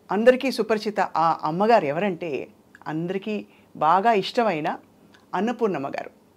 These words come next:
అన్నపూర్ణ గారు సినిమాలో ఉన్నారంటే ఎక్కడ లేని ఒక భరోసా వచ్చేస్తుంది.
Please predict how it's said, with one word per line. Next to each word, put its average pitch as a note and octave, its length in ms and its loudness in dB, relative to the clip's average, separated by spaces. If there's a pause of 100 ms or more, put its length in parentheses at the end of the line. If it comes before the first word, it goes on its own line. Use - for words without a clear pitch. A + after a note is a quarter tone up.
(400)
అన్నపూర్ణ C#4+ 400 4
గారు D4 180 8
సినిమాలో C#4 420 4
ఉన్నారంటే B3+ 720 2 (280)
ఎక్కడ B3 320 2
లేని C#4+ 260 4
ఒక C4+ 160 2
భరోసా A#3 420 2
వచ్చేస్తుంది. G#3+ 680 -4